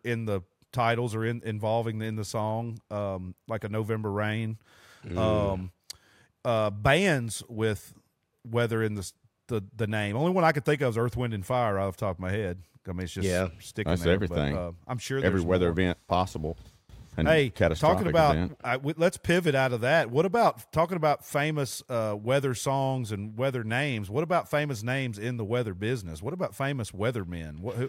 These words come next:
Speaker 1: what are the, who are the top weathermen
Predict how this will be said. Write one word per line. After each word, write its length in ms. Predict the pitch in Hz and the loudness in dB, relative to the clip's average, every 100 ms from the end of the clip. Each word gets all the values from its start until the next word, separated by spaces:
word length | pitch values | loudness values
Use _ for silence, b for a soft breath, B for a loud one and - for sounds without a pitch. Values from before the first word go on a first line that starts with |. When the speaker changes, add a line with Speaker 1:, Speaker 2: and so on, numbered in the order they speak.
| 127 | -2
Speaker 1:
what 100 | 156 | 0
are 80 | 180 | 0
the, 140 | 117 87 b b b b | -2 -6 b b b b
who 140 | 147 190 | 0 0
are 40 | |
the 100 | 120 | 0
top 440 | - 139 151 - - 113 | -2 2 2 0 -12 -4
weathermen 760 | 113 131 120 113 110 101 95 | -2 0 -2 -4 -6 -6 -8